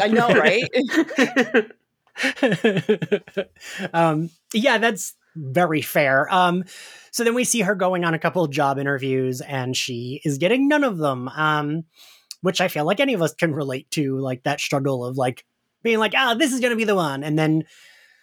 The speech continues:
Speaker 3: because she gets, right, she gets, I forgot to mention, she gets fired from her job, uh, because he does, the boss feels that it's, like, she's too much of a distraction, which did feel kind of true, right? Like,
Speaker 1: Like, yeah,
Speaker 3: I
Speaker 1: if I'm
Speaker 3: felt
Speaker 1: on a jury and you tell me that She-Hulk is on the other side, I'm like, "I'm voting for her."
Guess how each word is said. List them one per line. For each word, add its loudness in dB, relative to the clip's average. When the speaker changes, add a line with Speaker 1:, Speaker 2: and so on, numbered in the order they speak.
Speaker 3:
because 0
she -2
gets, -4
right, -2
she -4
gets, 0
I -2
forgot -2
to -2
mention, -2
she -2
gets -4
fired -2
from 0
her -2
job, 0
uh, 2
because -4
he -6
does, -4
the 0
boss 2
feels -2
that -4
it's, -8
like, -8
she's -8
too -4
much -6
of -14
a -6
distraction, 0
which -4
did -2
feel 0
kind 0
of -8
true, -2
right? 2
Like, -2
Speaker 1:
Like, -2
yeah, 2
Speaker 3:
I 0
Speaker 1:
if 0
I'm 4
Speaker 3:
felt -2
Speaker 1:
on 0
a 4
jury -2
and -4
you -6
tell -6
me -4
that -2
She-Hulk -4
is -2
on -6
the 0
other -2
side, 2
I'm -2
like, -4
"I'm 0
voting 0
for 0
her." 0